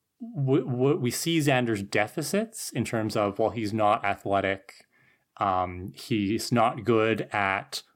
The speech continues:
posturing in front of other guys, he's not good at getting girls. So, so the show is positing quite a toxic definition of masculinity. And then what it does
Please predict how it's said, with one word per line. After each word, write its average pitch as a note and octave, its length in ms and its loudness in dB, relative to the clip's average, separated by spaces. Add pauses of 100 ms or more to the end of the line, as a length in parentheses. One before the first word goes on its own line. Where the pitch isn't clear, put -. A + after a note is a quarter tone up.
posturing G#2+ 840 0
in G#2 140 -2
front G2+ 200 0
of G2 100 -2
other G2 200 0
guys, F#2 760 0 (280)
he's G#2 200 -6
not A#2+ 320 0
good A2 200 2
at A2 120 -2
getting G2+ 360 0
girls. F2+ 680 -2 (420)
So, - 260 -2
so - 160 0
the A#2 80 0
show D3+ 280 4
is A#2 400 0
positing G2+ 920 2 (220)
quite F3+ 300 2
a C3 60 -2
toxic - 560 -2
definition G2+ 540 -2
of F#2+ 100 -6
masculinity. A2+ 800 -2 (560)
And C3 240 0
then A#2+ 240 2
what C3+ 180 6
it C#3+ 220 0
does A2+ 680 2